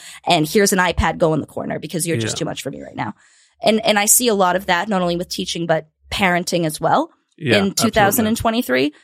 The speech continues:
Speaker 1: um, if you're a parent with a child under five, throw the tablet i-, in the garbage
Speaker 2: <laughs>
Speaker 1: disposal immediately. You have no idea what you're doing to your child, and it's not good. Um, so yeah, there was definitely that sense of, like, I want these kids to feel like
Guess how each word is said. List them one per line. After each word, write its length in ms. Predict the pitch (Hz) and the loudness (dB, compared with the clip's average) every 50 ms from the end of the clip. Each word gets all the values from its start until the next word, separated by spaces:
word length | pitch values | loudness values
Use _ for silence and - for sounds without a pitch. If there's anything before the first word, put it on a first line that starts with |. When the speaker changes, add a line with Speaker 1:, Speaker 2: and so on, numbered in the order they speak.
| _ _ - | _ _ -2
Speaker 1:
um, 180 | - 175 160 - | 0 0 2 2
if 140 | - 196 - | 2 0 2
you're 140 | 190 196 190 | 2 0 0
a 40 | 185 | 2
parent 460 | - - 196 175 175 196 202 208 - | 0 0 0 2 2 2 2 0 0
with 140 | - 196 - | -4 -2 -2
a 40 | 180 | -2
child 360 | - - 196 170 170 175 180 175 | -2 0 0 2 2 2 2 2
under 200 | 175 185 175 180 | 0 0 -2 -2
five, 400 | - 180 165 165 170 180 196 - _ _ _ _ _ - | 0 0 0 2 2 0 -2 -4 _ _ _ _ _ -10
throw 400 | - - - 196 185 185 175 190 | -8 -4 -2 2 4 4 4 4
the 100 | 185 190 | 4 2
tablet 520 | - - 185 160 160 165 185 180 170 - _ _ _ - - | 0 0 -2 -2 0 2 2 2 2 0 _ _ _ -2 0
i-, 80 | 165 - | 2 4
in 140 | 190 190 180 | 4 4 4
the 80 | 170 | 4
garbage 340 | 160 175 160 160 175 - - | 4 4 2 2 2 -2 -2
Speaker 2:
<laughs> 60 | - | 0
Speaker 1:
disposal 420 | 294 285 240 185 175 175 180 175 180 | 0 2 4 4 2 2 2 0 0
immediately. 560 | 175 160 165 165 175 175 - - 220 233 262 415 - - - - - 233 - - - - - - | 0 0 0 0 -2 -2 0 2 2 2 2 2 0 -2 -4 -10 -10 -10 -10 -12 -20 -20 -18 -8
You 200 | - 196 208 214 | -2 2 2 2
have 200 | 214 202 190 180 | 2 2 0 2
no 200 | 175 165 160 165 | 4 4 4 4
idea 260 | 165 165 165 175 170 175 | 4 2 2 2 0 2
what 100 | - - | 2 0
you're 100 | 190 170 | 0 0
doing 240 | 170 170 170 180 | 0 -2 -2 -2
to 100 | - 202 | -4 -4
your 100 | 175 170 | -4 -4
child, 360 | - - 175 165 165 175 180 170 | 0 0 2 4 4 4 2 2
and 80 | 151 139 | -2 -2
it's 120 | - - | -2 -4
not 180 | - - - - | -4 -4 -4 -4
good. 180 | - - 202 - _ _ - - - - - - | -4 -4 -6 -6 _ _ -20 -20 -20 -10 -4 0
Um, 420 | 185 185 175 165 165 151 135 - _ _ _ _ _ _ _ _ _ _ _ _ _ _ _ _ _ _ _ _ - - | 2 4 4 4 2 2 -2 -4 _ _ _ _ _ _ _ _ _ _ _ _ _ _ _ _ _ _ _ _ -2 2
so 160 | - 330 320 | 2 4 4
yeah, 200 | 311 277 214 190 | 4 4 4 4
there 120 | 208 233 240 | 4 4 4
was 140 | 247 - | 4 4
definitely 360 | - 254 247 - 254 262 254 220 | 2 0 0 0 0 0 2 4
that 200 | 214 202 - - | 2 2 2 2
sense 240 | - 202 185 185 - | 2 2 0 0 -2
of, 120 | 180 175 | -4 0
like, 140 | 185 180 180 | 0 0 0
I 120 | 190 180 196 | 0 0 0
want 180 | 214 202 208 | 0 0 0
these 200 | - 214 214 - | -2 -2 -4 -2
kids 240 | - - 180 175 - | 0 0 0 0 -2
to 80 | - 175 | -6 -6
feel 220 | - - 180 175 | -6 -2 0 2
like 300 | 175 175 175 175 - - | 4 4 2 2 -4 -12